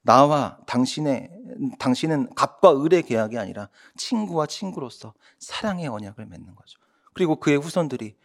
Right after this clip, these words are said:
이 사랑의 언약으로 쭉 이어져 가는 것입니다. 여러분, 우리는 이 자기 생명같이 사랑한 사랑을 또 어디서 찾아볼 수가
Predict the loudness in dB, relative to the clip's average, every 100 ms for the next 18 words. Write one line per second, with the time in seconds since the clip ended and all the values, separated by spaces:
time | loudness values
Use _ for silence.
0 | _ -10 -8 -4 -2 -2 -4 -4 -8 -10
1 | -10 -8 -4 0 0 0 -4 -4 2 2
2 | 2 -8 _ -18 -16 -16 -20 _ _ _
3 | _ _ _ _ _ _ 0 2 4 2
4 | 0 0 0 0 -2 -4 -6 -14 -20 -18
5 | -10 -8 -8 -6 -2 0 -2 -4 -6 -10
6 | -6 -6 -6 -8 -6 -6 -6 -10 _ _
7 | _ 2 2 2 -4 -4 -6 -8 -8 -10
8 | -8 -8 -10 -16